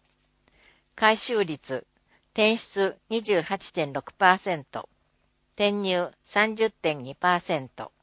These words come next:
団体ヒアリング。対象、市内で活動している市民団体など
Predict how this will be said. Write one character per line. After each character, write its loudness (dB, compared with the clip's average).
団 4
体 2
ヒ -2
ア 6
リ -6
ン -16
グ。 -16
対 2
象、 2
市 -14
内 2
で -2
活 -4
動 2
し -14
て 0
い -2
る 2
市 -10
民 -4
団 2
体 0
な -2
ど -2